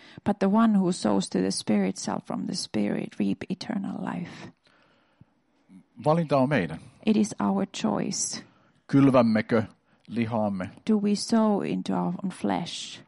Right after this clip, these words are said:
Speaker 2: Annammeko me tilaa lihan, ö, viettelyksille?
Speaker 1: Do we give, um, room for the temptations of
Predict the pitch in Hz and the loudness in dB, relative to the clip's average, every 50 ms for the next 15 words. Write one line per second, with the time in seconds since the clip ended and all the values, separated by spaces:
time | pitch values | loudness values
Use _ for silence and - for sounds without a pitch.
0 | _ _ - 117 117 117 113 120 113 - 120 113 113 - - 139 135 127 127 117 | _ _ 0 2 2 4 2 2 2 2 2 0 0 0 0 0 2 4 6 6
1 | 107 101 101 95 - _ _ _ _ _ _ _ _ _ _ _ _ _ _ _ | 6 4 2 0 -4 _ _ _ _ _ _ _ _ _ _ _ _ _ _ _
2 | - 107 113 117 110 131 120 104 98 92 - - - _ _ _ _ _ _ _ | -4 0 0 2 2 2 2 2 2 -2 -4 -10 -20 _ _ _ _ _ _ _
3 | _ _ _ - 85 85 85 85 80 87 92 113 110 104 - _ - 107 104 107 | _ _ _ -2 0 0 0 0 -2 -2 0 2 2 2 0 _ -2 -2 -2 -2
4 | - - - - 104 98 101 98 - - - _ _ - 214 208 202 202 202 196 | -4 -6 -8 -8 -6 -4 -4 -4 -6 -8 -12 _ _ 0 2 2 2 2 0 -2
5 | - - 202 202 190 - - - - 185 190 190 190 190 190 190 185 190 190 190 | -2 -2 -2 -2 -2 -4 -8 -8 -6 -4 -4 -2 -2 -2 -2 -2 -2 -2 -2 -4
6 | 190 180 - - - 190 202 240 247 240 208 190 180 185 - 160 160 - - 175 | -4 -6 -6 -4 -2 2 4 4 4 4 4 2 0 -2 -2 -2 -2 -2 -4 -6
7 | - 185 190 190 175 - - 220 226 208 - - - - - - - | -6 -6 -6 -6 -6 -6 -4 -4 -4 -4 -4 -6 -8 -6 -6 -6 -8